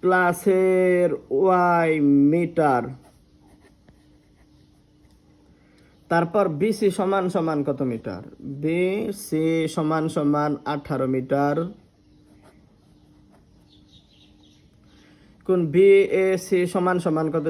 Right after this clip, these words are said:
ডিগ্রি? কোণ বিএসি সমান সমান থার্টি ডিগ্রি।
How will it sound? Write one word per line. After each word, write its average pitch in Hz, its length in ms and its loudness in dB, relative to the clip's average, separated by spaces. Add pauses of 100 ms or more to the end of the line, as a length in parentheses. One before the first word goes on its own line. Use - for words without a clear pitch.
ডিগ্রি? 143 480 -2 (760)
কোণ 170 280 0 (120)
বিএসি 175 2500 0
সমান 156 300 -2
সমান 143 440 0
থার্টি 139 260 -4
ডিগ্রি। 135 640 -4